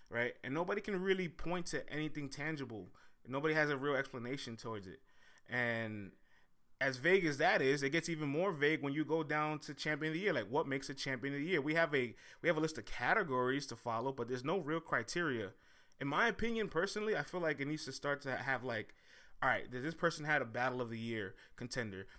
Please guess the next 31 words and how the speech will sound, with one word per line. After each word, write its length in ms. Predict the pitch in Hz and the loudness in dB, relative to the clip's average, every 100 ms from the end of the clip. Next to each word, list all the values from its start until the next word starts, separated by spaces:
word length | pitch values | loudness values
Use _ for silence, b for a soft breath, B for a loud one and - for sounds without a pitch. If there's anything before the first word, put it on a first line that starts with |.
| - | -12
Does 80 | 131 | -10
this 60 | |
person 240 | 127 147 143 | -2 0 2
have 120 | 139 | 0
a 60 | 139 | 2
round 280 | 143 160 | 2 4
of 80 | 147 | 2
the 60 | 127 | 0
year 140 | 120 | -2
contender? 440 | 110 110 117 107 101 | -6 -10 -8 -8 -10
Does 140 | 113 | -10
this 100 | 127 | -6
person 240 | 143 135 | -2 0
have 140 | 143 131 | 0 -2
a 60 | |
body 360 | 127 139 143 147 | 0 2 4 2
of 100 | 139 | 2
the 100 | 123 | 0
year 180 | 120 117 | -2 -4
contender? 460 | - 113 127 101 | -6 -10 -8 -8
Does 100 | 95 | -10
this 80 | 117 | -10
person 260 | 110 131 127 | -4 -4 -2
have 120 | 120 | -4
one 100 | 127 | -4
of 80 | 123 | -4
the 40 | |
biggest 300 | 113 139 135 | -2 -4 -4
wins 320 | 135 151 165 | -6 -4 -4
this 180 | 139 123 | -4 -6
year? 260 | 113 104 | -6 -6